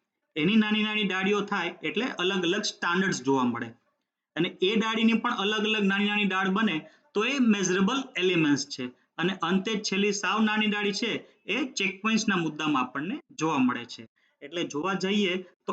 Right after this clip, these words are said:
આપણા ચેકલિસ્ટમાં પહેલા આપણને area of concern હશે, ત્યારબાદ સ્ટાન્ડર્ડ્સ હશે, પછી મેઝરેબલ એલિમેન્ટ્સ હશે અને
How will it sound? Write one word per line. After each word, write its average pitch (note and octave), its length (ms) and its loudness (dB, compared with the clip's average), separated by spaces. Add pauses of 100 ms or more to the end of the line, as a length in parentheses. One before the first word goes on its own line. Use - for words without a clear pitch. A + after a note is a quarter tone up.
(120)
આપણા C3+ 300 0
ચેકલિસ્ટમાં F#3+ 640 -2
પહેલા F3 220 0
આપણને F3 420 -4
area D3 220 -2
of F3+ 200 -2
concern F#3+ 340 0
હશે, F#3+ 240 -2 (480)
ત્યારબાદ D#3+ 360 -4
સ્ટાન્ડર્ડ્સ C3 580 0
હશે, B3+ 280 -2 (380)
પછી D3+ 220 -2
મેઝરેબલ D3+ 520 0
એલિમેન્ટ્સ G3+ 380 2
હશે G#3 200 -2
અને F#3+ 380 -8